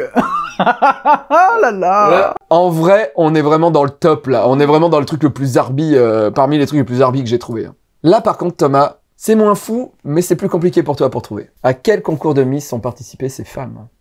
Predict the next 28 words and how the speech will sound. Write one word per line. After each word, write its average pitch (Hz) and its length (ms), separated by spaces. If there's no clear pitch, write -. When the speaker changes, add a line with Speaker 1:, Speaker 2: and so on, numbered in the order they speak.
Speaker 1:
Pff, - 260
Miss 113 360
Veuve ? 135 420
Speaker 2:
Non. 104 220
Ça - 220
se 139 100
passe 233 240
Speaker 1:
C'est - 140
des 160 60
meufs 165 220
de, 170 180
en 165 140
tôle, 220 400
il - 20
y 135 40
a - 20
marqué 139 260
pénitence. 156 720
Speaker 2:
Exactement. 160 840
Ça - 220
se 160 80
passe 175 220
au 165 80
Brésil 147 380
et 143 160
c'est 143 340
Miss 147 400
Prison. 143 420